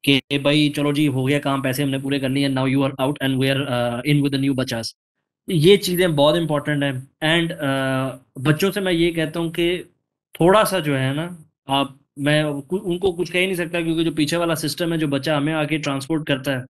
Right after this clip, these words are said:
वो अल्लाह हाफिज है। तो it's okay,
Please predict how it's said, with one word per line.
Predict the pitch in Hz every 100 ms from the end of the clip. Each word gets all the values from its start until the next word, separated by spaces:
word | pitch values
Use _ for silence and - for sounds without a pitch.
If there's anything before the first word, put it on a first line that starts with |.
| _ _ _ _ -
वो | 156
अल्लाह | 175 151 139
हाफिज | 123 - 107 107
है। | 110 _ _ -
तो | 240 254 - _ 190
it's | 175
okay, | 180 165 127